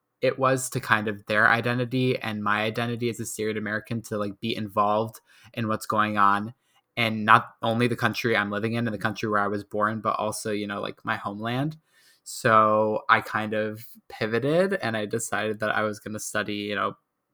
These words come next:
political related stuff. And yeah, here we are now. <laughs> I'm doing a lot of stuff on Twitter. Um, I'm also writing for the Michigan Daily.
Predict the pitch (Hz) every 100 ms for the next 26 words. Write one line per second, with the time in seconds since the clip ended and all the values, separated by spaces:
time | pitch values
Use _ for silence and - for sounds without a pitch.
0 | - - 107 110 - 123 123 123 131 131
1 | 131 - 151 185 - - _ - _ _
2 | _ - 120 120 123 123 127 123 127 123
3 | 143 160 - 131 - 123 - 120 120 117
4 | 117 113 117 113 113 139 220 170 175 151
5 | - 381 269 - 123 120 123 123 117 113
6 | 113 - 117 - 117 117 - 110 110 110
7 | 113 _ _ _ _ _ - 110 107 104
8 | 104 104 110 _ _ - - _ _ -
9 | 113 110 110 110 - 120 107 107 101 104
10 | 104 107 104 107 107 - - 104 104 98
11 | 107 - - 110 104 104 104 104 104 113